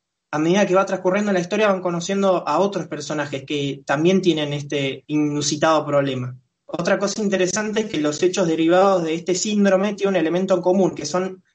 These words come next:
teorías de física cuántica llevadas a la práctica. Lo que es el planteo de la serie tiene un, un aire a Bakemonogatari,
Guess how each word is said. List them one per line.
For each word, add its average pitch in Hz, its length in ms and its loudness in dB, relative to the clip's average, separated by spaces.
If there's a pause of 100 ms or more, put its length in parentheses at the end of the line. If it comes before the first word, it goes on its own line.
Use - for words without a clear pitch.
(140)
teorías 190 340 2
de 180 120 2
física 196 520 -2
cuántica 226 600 -2
llevadas 190 420 2
a 170 60 0
la 165 100 -2
práctica. 131 540 -6 (580)
Lo 170 100 0
que 254 100 -8
es - 160 -4
el 254 120 -2
planteo 185 380 0
de 233 80 -4
la 202 100 0
serie 226 300 -10
tiene 202 200 -4
un, 180 540 -6
un 170 100 -2
aire 208 240 2
a 156 160 0
Bakemonogatari, 151 1040 -2